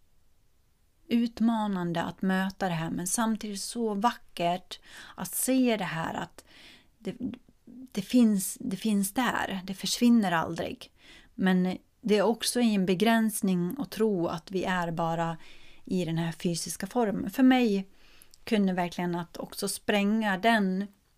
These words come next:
eh, och släppa det totalt. Att det f-,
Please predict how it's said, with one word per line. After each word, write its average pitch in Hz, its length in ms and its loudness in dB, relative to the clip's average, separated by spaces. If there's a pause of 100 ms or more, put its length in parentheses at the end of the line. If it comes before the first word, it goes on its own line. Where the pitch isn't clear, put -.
(1160)
eh, 180 280 -4
och 190 100 -6
släppa - 500 2
det 180 340 -2 (120)
totalt. - 760 -2 (480)
Att - 160 -10
det 220 60 -2
f-, - 400 -8